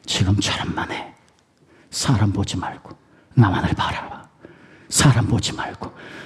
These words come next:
나만을 경외하고, 사람 보지 말고 나만을 신뢰하고, 사람 보지 말고 나만을 찬송해라."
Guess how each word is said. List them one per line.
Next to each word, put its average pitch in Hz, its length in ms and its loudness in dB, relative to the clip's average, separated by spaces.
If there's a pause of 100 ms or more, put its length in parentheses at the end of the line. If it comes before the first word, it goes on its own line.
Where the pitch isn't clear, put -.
(120)
나만을 95 540 4
경외하고, - 600 0 (380)
사람 123 420 6
보지 - 240 0
말고 - 340 -10 (500)
나만을 - 540 2
신뢰하고, - 680 -2 (240)
사람 123 380 6
보지 - 280 0
말고 - 380 -8 (400)
나만을 - 500 4
찬송해라." - 720 0